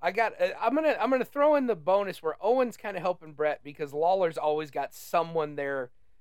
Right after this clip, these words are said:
just, you know, trying, he's got the thing with Doink, he's got Hakushi, he's got Isaac Yankem. He's always got something to throw at Bret Hart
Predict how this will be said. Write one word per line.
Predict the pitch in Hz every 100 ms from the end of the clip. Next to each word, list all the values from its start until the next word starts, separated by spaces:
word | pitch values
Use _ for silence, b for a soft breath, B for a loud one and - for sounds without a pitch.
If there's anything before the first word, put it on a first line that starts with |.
| -
just, | 160 147 -
you | 147
know, | 135 120 117 - -
trying, | - 170 151
he's | 156
got | 156 156
the | 156
thing | 170 165
with | 160 151
Doink, | 196 175 170
he's | 165 147
got | 151
Hakushi, | 156 147 - 170 170 160 156
he's | 151
got | 147 139
Isaac | 139 143 139
Yankem. | 180 185 175 170
He's | 175 170
always | 269 269
got | 202 208 180
something | - 202 180 175
to | 160
throw | 175 165
at | 147
Bret | 143 151
Hart | 135 156 143